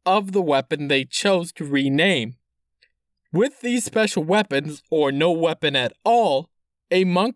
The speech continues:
gains special benefits when they make attacks as long as they are wearing no armor and not wielding a shield.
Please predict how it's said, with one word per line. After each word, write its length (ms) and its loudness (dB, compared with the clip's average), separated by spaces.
gains 300 0
special 340 -2
benefits 640 0
when 220 2
they 140 2
make 260 0
attacks 580 -4
as 180 -2
long 260 2
as 100 -2
they 180 2
are 100 4
wearing 460 0
no 320 2
armor 540 0
and 280 -2
not 380 0
wielding 440 0
a 100 2
shield. 580 -2